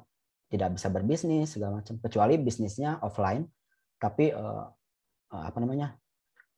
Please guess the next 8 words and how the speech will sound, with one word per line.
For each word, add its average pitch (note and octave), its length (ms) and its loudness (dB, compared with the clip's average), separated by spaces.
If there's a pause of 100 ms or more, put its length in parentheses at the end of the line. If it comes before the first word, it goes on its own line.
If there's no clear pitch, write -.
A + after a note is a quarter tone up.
(140)
bisnisnya A#2 400 2
offline A#2 160 6
tapi, D3 320 4
eh, A2 160 0
bisa A2 240 2
dilakukan A2 400 4
di, B2+ 160 4 (480)
eh, F#2+ 640 -6